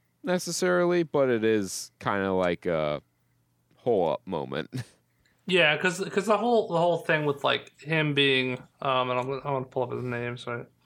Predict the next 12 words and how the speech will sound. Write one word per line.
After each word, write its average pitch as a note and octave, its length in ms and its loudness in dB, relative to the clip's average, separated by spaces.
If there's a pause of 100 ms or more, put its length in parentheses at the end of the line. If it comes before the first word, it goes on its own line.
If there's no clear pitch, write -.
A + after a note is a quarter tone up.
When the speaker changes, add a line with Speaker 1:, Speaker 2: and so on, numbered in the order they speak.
(420)
Speaker 2:
well, C3+ 120 2
Ladybug, C3 500 2
with C3 120 -2
whole, C#3 340 0 (160)
with D3 160 0
Ladybug D3 500 2
being C3 440 4 (960)
lucky D3 760 2 (320)
is C#3+ 280 2
that, C3+ 520 4 (220)
you D3 140 0
know, B2+ 360 0